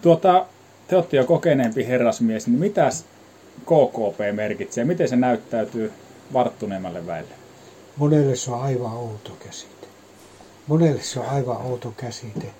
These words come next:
Speaker 2: Ja, ja, ja kun on joskus tullut puheeksi, niin että mikä ihme Kastelin kiekkopojat, että eihän semmoista ole kuulunut mitään, niin mä, että K K P toimii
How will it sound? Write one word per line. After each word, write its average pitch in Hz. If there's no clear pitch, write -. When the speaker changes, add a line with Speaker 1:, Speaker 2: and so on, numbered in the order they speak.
Speaker 2:
Ja, 131
ja, 143
ja 131
kun 131
on 123
joskus -
tullut 120
puheeksi, 120
niin 104
että -
mikä 156
ihme 117
Kastelin 110
kiekkopojat, 107
että 113
eihän 120
semmoista 117
ole 110
kuulunut 113
mitään, 113
niin 107
mä, 135
että 135
K 175
K 139
P 139
toimii 123